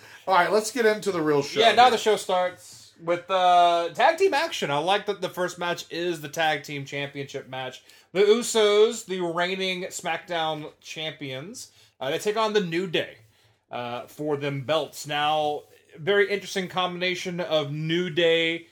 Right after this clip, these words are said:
Speaker 2: combatants. Typically, you want Big E to be in a big match like this.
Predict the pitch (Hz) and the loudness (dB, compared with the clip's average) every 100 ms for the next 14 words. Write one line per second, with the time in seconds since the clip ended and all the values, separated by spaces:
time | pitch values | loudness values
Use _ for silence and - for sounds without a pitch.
0 | _ - 180 160 156 170 185 240 - 190 | _ -4 0 4 4 2 -4 -10 -4 -4
1 | 180 190 185 180 165 156 170 143 147 160 | -4 -2 0 0 -2 -2 -2 -4 -4 -4
2 | 139 143 156 175 175 143 143 151 135 147 | -4 -8 -8 -8 -10 -10 -6 -4 -2 -4
3 | 123 131 123 - 123 113 107 113 196 - | -4 -6 -6 -8 -10 -10 -8 -10 -10 -14